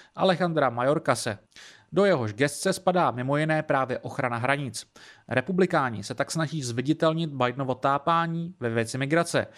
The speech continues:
Ale více než o zviditelnění se opravdu nejedná.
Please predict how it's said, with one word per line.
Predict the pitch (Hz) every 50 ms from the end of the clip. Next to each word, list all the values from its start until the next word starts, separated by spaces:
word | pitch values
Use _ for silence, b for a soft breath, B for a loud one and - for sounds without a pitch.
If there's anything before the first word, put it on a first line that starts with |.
| B B B B B B B -
Ale | - 135 127 117 110 - - -
více | 113 120 139 156 - - 196
než | 170 147 120 - -
o | 131
zviditelnění | 110 110 113 127 147 202 190 190 175 151 139 127 113 104 98 - 101
se | - - 127
opravdu | - - 110 - 131 127 123 127 123
nejedná. | 120 120 123 131 135 135 131 120 110 101 101